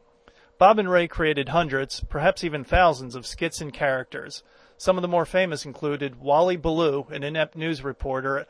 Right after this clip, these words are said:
and man-on-the-street interviewer, snappy sportscaster Biff Burns, as in, "This is Biff Burns saying, this is Biff Burns saying good night," and Tex Blaisdell, a drawing,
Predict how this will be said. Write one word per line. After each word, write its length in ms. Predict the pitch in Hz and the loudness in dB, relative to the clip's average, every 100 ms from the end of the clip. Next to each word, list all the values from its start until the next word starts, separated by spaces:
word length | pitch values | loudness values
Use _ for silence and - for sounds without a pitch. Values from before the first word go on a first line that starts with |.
| _ | _
and 180 | 143 123 | -12 -2
man-on-the-street 720 | 135 147 147 143 - 147 143 | 0 2 0 -2 -6 -6 -2
interviewer, 680 | 143 139 120 135 131 147 165 _ _ _ | -2 -4 -6 -8 -6 -6 -6 _ _ _
snappy 520 | - - 160 165 - 156 | -14 -8 0 2 2 -4
sportscaster 840 | - 170 160 - 143 135 - 147 131 | -2 -2 -2 -2 -2 -2 -2 -6 -2
Biff 260 | 165 180 - | -2 -2 2
Burns, 500 | 175 127 127 127 - - | 2 2 -4 -12 -16 -16
as 200 | - 131 | -12 -10
in, 200 | 131 131 - | -10 -12 -8
"This 160 | 190 185 | -6 -4
is 160 | 143 | -6
Biff 300 | - 202 - | 0 -2 0
Burns 340 | 190 180 139 123 | 2 2 0 -4
saying, 260 | 143 143 135 | -2 -2 -4
this 160 | 156 | -6
is 140 | 147 117 | -8 -2
Biff 300 | 190 - - | -2 -2 0
Burns 400 | 151 127 127 113 | 0 0 -6 -6
saying 280 | 147 139 143 | -4 -4 -4
good 160 | 147 | -4
night," 340 | 135 123 147 - _ _ _ _ | -4 -6 -10 -20 _ _ _ _
and 180 | 151 143 | -6 0
Tex 280 | 175 170 - | 2 2 0
Blaisdell, 640 | 156 156 151 - 131 139 | 2 2 2 -2 0 0
a 40 | 127 | 0
drawing, 480 | 147 147 151 131 | 2 2 2 -4